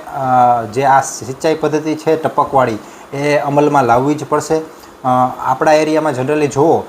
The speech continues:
તો ગુજરાતની અંદર બાગાયત પાક ધરાવતા જે ખેડૂત મિત્રો છે એ ઘણા ખરા ટપક સિંચાઈ પદ્ધતિનો ઉપયોગ કરે છે. હવે જે આપણા generally પાક છે, જે રવિ પાક છે, અ, શિયાળુ પાક અને ચોમાસુ પાક,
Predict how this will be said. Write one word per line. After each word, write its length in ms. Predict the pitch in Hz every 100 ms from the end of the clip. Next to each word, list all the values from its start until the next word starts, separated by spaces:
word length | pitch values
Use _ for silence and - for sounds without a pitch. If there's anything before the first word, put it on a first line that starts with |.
| - -
તો 140 | - 131
ગુજરાતની 600 | 117 120 151 151 156 151
અંદર 480 | 147 147 147 147 - 135
બાગાયત 380 | 117 127 143 143 -
પાક 200 | - 139
ધરાવતા 460 | 123 123 135 139 139
જે 160 | 135 135 -
ખેડૂત 260 | 127 131
મિત્રો 260 | 135 139 139
છે 280 | 135 147 113 - - - -
એ 360 | 135 143 143 139
ઘણા 340 | - 120 143
ખરા 460 | - 147 147 143 139
ટપક 220 | 131 139 -
સિંચાઈ 280 | 135 147
પદ્ધતિનો 460 | 131 123 127 139 139
ઉપયોગ 360 | 123 135 123 -
કરે 220 | 127 117
છે. 160 | - 82 - - - - - -
હવે 240 | 117 160 156
જે 180 | 165
આપણા 500 | 160 139 160 160 156
generally 400 | 151 123 127 151
પાક 280 | 147 143 143
છે, 160 | - 139
જે 140 | 135
રવિ 200 | 117 131
પાક 300 | 135 135 135
છે, 260 | - 135 131 - - -
અ, 200 | 135 113 110 -
શિયાળુ 300 | 139 143 131
પાક 220 | 123 -
અને 200 | 117 135 127
ચોમાસુ 400 | 135 143 - 139
પાક, 160 | 123